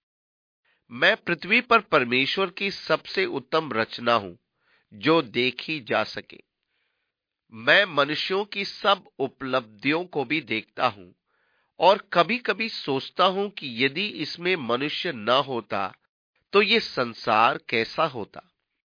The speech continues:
यदि मनुष्य पृथ्वी पर न होता,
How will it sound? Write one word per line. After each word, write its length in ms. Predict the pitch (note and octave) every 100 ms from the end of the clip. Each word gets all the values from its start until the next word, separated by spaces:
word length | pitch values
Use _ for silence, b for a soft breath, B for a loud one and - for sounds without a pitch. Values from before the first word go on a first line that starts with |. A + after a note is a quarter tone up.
| _ _ _ -
यदि 320 | C3+ F3 A#3+
मनुष्य 540 | G3+ C3+ C#3+ G#3 - A#3
पृथ्वी 460 | - D3 C#3+ F#3
पर 240 | G#3 F#3+ D3+
न 180 | A2 A#2
होता, 760 | D3+ C#3+ C3 A#2+ G#2+ F#2+ B2